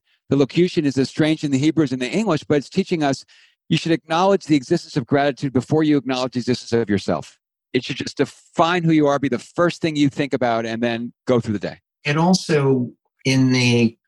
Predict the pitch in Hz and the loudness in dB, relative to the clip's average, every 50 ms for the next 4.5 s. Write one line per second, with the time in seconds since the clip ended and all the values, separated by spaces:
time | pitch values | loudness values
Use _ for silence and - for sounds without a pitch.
0 | _ - 147 143 139 120 113 113 123 120 117 113 113 - - 127 135 131 123 123 | _ 2 2 4 4 2 0 0 0 2 2 2 2 0 -2 0 0 2 2 2
1 | 120 120 113 110 - - 113 113 113 113 110 110 - - _ - - - - 143 | 2 2 0 -2 -2 0 0 2 2 2 2 0 -2 -4 _ -16 -8 -4 0 2
2 | 139 139 139 135 120 113 117 120 120 120 113 113 - 120 104 117 113 - 147 143 | 2 4 4 4 4 2 2 2 2 2 2 2 0 -2 -2 -4 -4 -2 -2 -2
3 | 139 131 - - 120 117 110 113 107 117 123 131 131 135 - 127 123 - - - | -2 -2 -2 -4 -6 -4 -4 -4 -2 0 0 0 0 0 -2 -2 -2 -2 -2 0
4 | 147 147 160 180 196 190 170 139 143 | 0 2 4 4 4 4 4 2 0